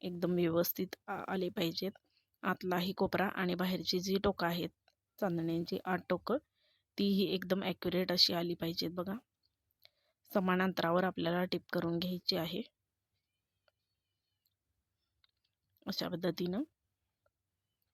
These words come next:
खूपच सुंदर आणि ट्रेंडी असं लटकन आहे हे. अ, लेहंग्यासाठी किंवा ब्रायडल ब्लाऊजसाठीही आपण हे लटकन वापरू शकतो.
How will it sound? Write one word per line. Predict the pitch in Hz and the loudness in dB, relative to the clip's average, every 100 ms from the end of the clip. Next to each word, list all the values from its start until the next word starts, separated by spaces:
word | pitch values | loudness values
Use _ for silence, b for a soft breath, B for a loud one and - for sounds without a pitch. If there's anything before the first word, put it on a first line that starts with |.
| _ _ _ _ _ _ _ _ _ _ _ _ _ _ _ _ _ _ _ _ _ _ _ _ _ _ _ _ _ _ _ _ b b _ | _ _ _ _ _ _ _ _ _ _ _ _ _ _ _ _ _ _ _ _ _ _ _ _ _ _ _ _ _ _ _ _ b b _
खूपच | - 208 202 196 | 0 2 4 2
सुंदर | 196 175 170 185 | 2 2 4 4
आणि | - 185 180 | 4 0 0
ट्रेंडी | 180 190 180 175 175 | 0 0 0 2 2
असं | 185 - | 0 0
लटकन | 180 180 - 180 | -2 -2 -4 -2
आहे | 180 180 175 | -2 -2 -4
हे. | - 208 311 b b b b b - | -4 -6 -6 b b b b b -6
अ, | 175 | 0
लेहंग्यासाठी | 180 190 175 180 190 175 175 | 2 4 4 2 2 2 0
किंवा | 185 180 180 | 2 2 2
ब्रायडल | 180 190 175 165 180 180 180 | 2 4 4 4 4 4 2
ब्लाऊजसाठीही | 175 175 170 196 175 170 175 185 | 4 4 4 -2 -2 -2 0 0
आपण | 180 180 180 | 0 0 0
हे | 180 175 180 | 2 2 2
लटकन | 175 - 175 | 0 0 0
वापरू | 185 160 - 180 | 0 0 -2 -2
शकतो. | - _ - | -2 _ -6